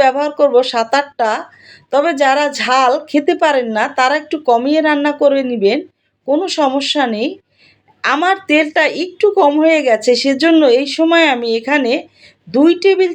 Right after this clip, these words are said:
চামচ সয়াবিন তেল দিয়ে নিব। জালটা এখন একটু বাড়িয়ে দিয়ে আমি এটা দুই মিনিটের মতো কষিয়ে নিয়ে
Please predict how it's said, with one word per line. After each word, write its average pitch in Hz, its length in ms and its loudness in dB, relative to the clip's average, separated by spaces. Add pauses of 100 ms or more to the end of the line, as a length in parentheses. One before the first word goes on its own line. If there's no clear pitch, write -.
চামচ 269 420 0 (600)
সয়াবিন 285 500 -2 (140)
তেল 277 180 4 (120)
দিয়ে 294 200 4
নিব। 226 240 -2 (1300)
জালটা 262 520 -2 (120)
এখন 339 200 -4 (100)
একটু - 220 -2 (140)
বাড়িয়ে 269 360 -2 (100)
দিয়ে 233 240 2 (540)
আমি 262 180 -2 (140)
এটা 254 220 0 (560)
দুই 233 240 4
মিনিটের 330 400 2
মতো 294 320 2 (180)
কষিয়ে 269 420 2 (100)
নিয়ে 240 220 4